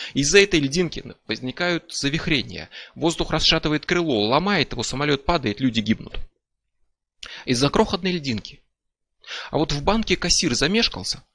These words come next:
образовалась очередь из тех, кто хочет забрать вклады. Посетители видят людей, которые стоят в очереди за вкладами,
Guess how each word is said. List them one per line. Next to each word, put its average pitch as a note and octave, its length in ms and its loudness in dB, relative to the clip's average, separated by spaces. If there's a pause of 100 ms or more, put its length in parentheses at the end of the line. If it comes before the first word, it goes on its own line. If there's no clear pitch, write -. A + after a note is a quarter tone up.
(140)
образовалась C#3+ 680 2
очередь F#3 440 0
из - 80 -4
тех, E3+ 180 0
кто - 160 -10
хочет B2+ 300 0
забрать A2 300 4
вклады. A2 460 -4 (1000)
Посетители D#3 600 2
видят C#3+ 380 4
людей, D#3+ 360 4
которые B2+ 380 -2
стоят C#3+ 420 0
в B2+ 60 0
очереди B2+ 440 2
за G2+ 160 -2
вкладами, A2+ 720 -2